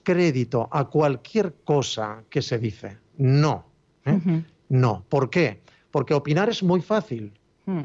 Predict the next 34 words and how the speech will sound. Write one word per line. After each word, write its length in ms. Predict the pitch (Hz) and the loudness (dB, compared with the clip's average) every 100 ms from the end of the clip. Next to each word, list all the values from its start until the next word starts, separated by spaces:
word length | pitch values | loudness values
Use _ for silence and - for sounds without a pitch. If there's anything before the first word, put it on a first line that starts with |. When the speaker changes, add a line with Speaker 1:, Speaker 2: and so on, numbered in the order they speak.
| - _ | -10 _
Speaker 1:
pero 340 | - 143 131 - | -2 0 0 -2
la 460 | 139 135 143 139 135 | 0 2 4 2 2
mayor 340 | 131 135 226 | 0 0 -2
parte 320 | - 208 - | -2 -2 0
de 60 | 143 | 0
las 160 | 131 214 | 0 0
opiniones 420 | 180 143 151 139 | 0 2 2 2
no 140 | 165 | 0
tiene 200 | 180 180 | 2 2
ningún 460 | 156 135 123 175 190 | 2 2 2 2 2
valor. 300 | 170 208 196 - _ _ _ _ _ _ _ _ _ _ _ - | 0 0 -4 -10 _ _ _ _ _ _ _ _ _ _ _ -2
Poder 300 | 139 175 226 | 2 2 2
buscar 640 | 175 175 - - 175 175 - | 0 0 0 0 0 0 -2
aquellas 320 | 139 170 175 | 0 0 2
opiniones 440 | 160 143 156 156 | 0 2 2 0
que 100 | - | -2
estén 300 | 123 180 180 | -4 0 -2
fundamentadas, 1080 | 175 - 208 202 156 123 117 113 101 101 - _ _ _ _ | -4 -2 0 2 2 0 -2 -4 -4 -10 -20 _ _ _ _
que 100 | 127 | -2
son 220 | 190 202 | 0 0
opiniones 540 | 160 143 139 165 180 - _ - | -2 0 2 2 -2 -6 _ -2
prudentes, 800 | 139 127 139 120 107 120 - _ _ _ _ | 0 2 2 -2 -8 -14 -18 _ _ _ _
que 120 | - 127 | -6 -2
se 140 | 180 | 0
han 140 | 208 | -2
construido 840 | 196 175 151 - 139 170 196 202 - | -2 -4 -4 -2 0 2 2 0 0
desde 360 | 139 139 123 143 | -2 0 2 0
el 60 | |
análisis 580 | 120 160 208 190 196 160 | 2 0 -2 -4 -6 -2
de 120 | 160 | 0
la 120 | 139 131 | 2 2
evidencia, 580 | 120 143 180 - 120 - | 0 0 -2 -4 -8 -2
un 140 | 165 | 2
análisis 680 | 190 190 190 - 208 190 | 2 2 2 0 -2 -4